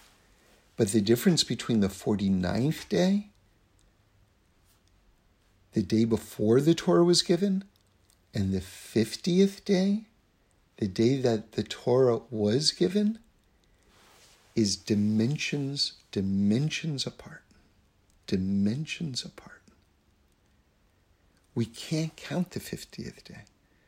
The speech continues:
The fiftieth day is the dimension where heaven comes down to earth.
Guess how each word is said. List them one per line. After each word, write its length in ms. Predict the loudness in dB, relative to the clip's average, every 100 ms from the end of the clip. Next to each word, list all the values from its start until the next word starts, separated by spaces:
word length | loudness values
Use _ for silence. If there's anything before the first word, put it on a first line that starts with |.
| _ _ _ _ _ _
The 100 | -2
fiftieth 640 | 0 0 0 -2 -2 -2
day 300 | 0 2 2
is 320 | 0 -2 -4 -2
the 120 | -2
dimension 760 | 0 2 2 2 0 -2 -2 -4 _ _ _ _
where 160 | 0 0
heaven 400 | 2 0 0 -2
comes 300 | -2 -2 0
down 240 | 0 -2
to 160 | -4 -8
earth. 280 | -10 -12